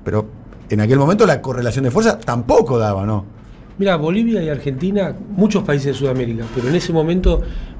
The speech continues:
Speaker 2: Bolivia y Argentina demostraron que la voluntad política es más que la foto de la correlación de fuerza.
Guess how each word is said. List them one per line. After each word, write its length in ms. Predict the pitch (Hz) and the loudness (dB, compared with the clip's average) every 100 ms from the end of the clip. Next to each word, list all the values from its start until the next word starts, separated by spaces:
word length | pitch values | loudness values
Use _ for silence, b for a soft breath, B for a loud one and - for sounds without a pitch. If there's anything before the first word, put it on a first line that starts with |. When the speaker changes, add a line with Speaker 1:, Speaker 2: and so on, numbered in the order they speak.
| 127 | -2
Speaker 2:
Bolivia 260 | 123 151 | 2 4
y 40 | 151 | 2
Argentina 420 | 139 131 156 156 | 2 0 2 2
demostraron 680 | 123 117 - 139 143 143 143 B B B - | 2 0 2 4 4 0 -4 B B B -2
que 100 | 127 | 2
la 100 | 127 | 4
voluntad 400 | 139 143 151 175 | 4 4 4 2
política 480 | 165 160 180 175 151 | 2 0 0 2 2
es 80 | 123 | 2
más 460 | 123 135 135 - - - - - - | 2 2 0 -6 -12 -18 -18 -14 0
que 340 | 131 135 190 - | 2 2 -2 -2
la 220 | 127 113 | 0 2
foto 340 | - 160 147 | 4 4 4
de 60 | 135 | 4
la 120 | 120 | 2
correlación 420 | 113 113 117 131 120 | 2 0 0 0 0
de 60 | |
fuerza. 340 | 101 110 107 | 0 -2 -4